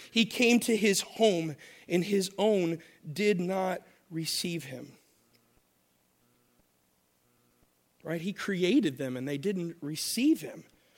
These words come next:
This is what our sin does. This is what the darkness does in us. It rejects God. It rejects our Creator. It wants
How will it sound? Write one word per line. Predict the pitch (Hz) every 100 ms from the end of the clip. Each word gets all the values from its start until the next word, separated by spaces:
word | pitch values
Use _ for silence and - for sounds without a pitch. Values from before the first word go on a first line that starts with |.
| - - - _
This | -
is | 196 185
what | 226 220
our | 190
sin | 208 - 220 208
does. | 165 247 247 165
This | 208
is | 233 190
what | 208 202 - -
the | 185
darkness | 151 202 208 196 190
does | 160 208 247 190
in | 180
us. | 165 151
It | 180
rejects | 180 180 139 226 - - - - -
God. | 160 220 220 185
It | 170
rejects | 175 160 143 226 - - - -
our | 180
Creator. | 180 - 190 202 226 165
It | 175
wants | 202 196